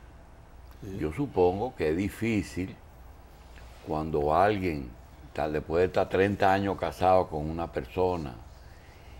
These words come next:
Speaker 2: y esa persona, después tú decides que, que es bica y que no te gustan sus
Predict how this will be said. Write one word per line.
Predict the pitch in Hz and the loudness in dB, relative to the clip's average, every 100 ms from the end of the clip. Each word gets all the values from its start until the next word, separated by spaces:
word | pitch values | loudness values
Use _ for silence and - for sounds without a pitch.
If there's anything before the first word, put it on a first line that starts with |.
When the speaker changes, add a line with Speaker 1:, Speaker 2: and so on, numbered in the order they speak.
| - | -8
Speaker 2:
y | 71 | -4
esa | 76 92 85 | -2 -2 -2
persona, | 85 69 - 87 90 85 71 60 | -2 -4 0 2 2 -2 -4 -8
después | - 76 82 82 | -8 -4 -2 -2
tú | 95 | 0
decides | 87 73 - 92 85 71 | 0 0 0 0 0 0
que, | 76 69 58 55 - | -4 -4 -8 -14 -2
que | 78 87 | 2 4
es | |
bica | 80 87 107 - - 65 64 - - - - - - | 4 2 2 -2 -6 -6 -8 -18 -20 -20 -20 -20 -14
y | 73 | -12
que | - 76 73 | -6 -4 -2
no | 78 | -4
te | 76 | -2
gustan | 95 95 95 80 | -2 0 -2 -4
sus | 85 | -6